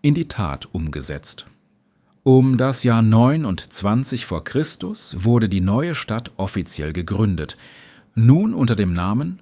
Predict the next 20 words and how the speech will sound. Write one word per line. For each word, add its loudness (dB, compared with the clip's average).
Colonia 2
Julia 4
Carthago. -8
Sie 0
wurde 0
zu -2
einer 0
römischen 0
Kolonie, -2
in 4
der 0
römische 0
Bürger -4
angesiedelt -6
wurden, -6
darunter 0
Veteranen 0
der -6
römischen 0
Armee 0